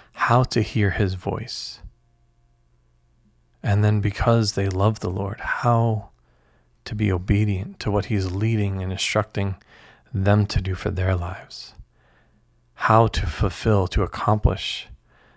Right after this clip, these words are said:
the destiny track that the Lord set out for them. Not what we think their destiny track should be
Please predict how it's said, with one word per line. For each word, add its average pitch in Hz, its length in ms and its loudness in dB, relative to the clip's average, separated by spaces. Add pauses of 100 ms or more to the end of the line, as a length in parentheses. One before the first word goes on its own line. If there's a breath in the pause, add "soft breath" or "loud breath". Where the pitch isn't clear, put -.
(140)
the 101 100 0
destiny 104 540 2
track 98 260 2
that 95 140 -4
the - 80 -4
Lord 95 240 2
set 95 160 2
out 98 160 2
for 101 120 -2
them. 101 300 0 (3000 loud breath)
Not 110 180 2
what 101 160 2
we 107 160 0
think 98 260 0
their 98 140 0
destiny 95 420 -2
track 92 280 -2
should - 240 -6
be 101 180 -12